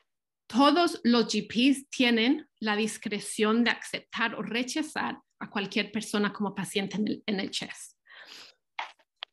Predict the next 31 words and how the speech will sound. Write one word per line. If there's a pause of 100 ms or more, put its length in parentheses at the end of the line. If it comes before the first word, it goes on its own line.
(500)
Eso
quiere
decir
que
pueden
rechazar
a
base
de
que
no,
em, (540)
que, (500)
a
base
de
que
no
tienen
cupo,
por
ejemplo,
¿no?
Que
ya
llegaron
a
su
límite
de
pacientes.